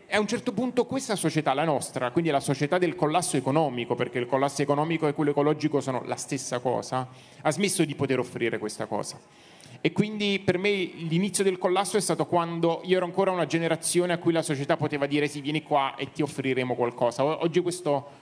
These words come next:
non è più possibile, lo osservo in generazioni come la tua, e questo è una cosa che ha un enorme potenziale, secondo me. Poi il mio punto di rottura è ecologico, quindi, ah, c'è un punto di rottura sociale e poi c'è un punto di rottura ecologico.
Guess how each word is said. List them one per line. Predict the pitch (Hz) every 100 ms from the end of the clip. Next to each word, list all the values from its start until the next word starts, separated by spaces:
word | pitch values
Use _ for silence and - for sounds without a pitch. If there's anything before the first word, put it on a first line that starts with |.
| - - -
non | 175
è | 175
più | 180
possibile, | 180 170 - 180 165 196 196
lo |
osservo | 143 - 143 127 139 135 131 - - -
in | 143
generazioni | 156 156 156 - 170
come | 170 165
la | 160
tua, | 165 170 170 165 165 160 175 - - - - -
e | 185
questo | 196 220 - 196
è | -
una | 170 175
cosa | 190 196
che | 180
ha |
un | 175
enorme | 170 185 165 143
potenziale, | 131 123 123 123 - 117 107 110
secondo | 113 117 113
me. | 107 90 - - -
Poi | - 185
il | 180
mio | 202 233
punto | 226 214 202
di | 170
rottura | 165 196 175
è |
ecologico, | 156 160 160 131 165 185 185 170 - - _ -
quindi, | 143 147 139
ah, | 127 104 - -
c'è | - 165 156
un | 156 160
punto | 190 190
di | 185
rottura | 175 160 156 151
sociale | 151 139 165 156 175 175
e | 151
poi | -
c'è | 165
un | 143
punto | 151 156
di | 139
rottura | 135 139 139 135
ecologico. | 131 165 135 110 113 117 113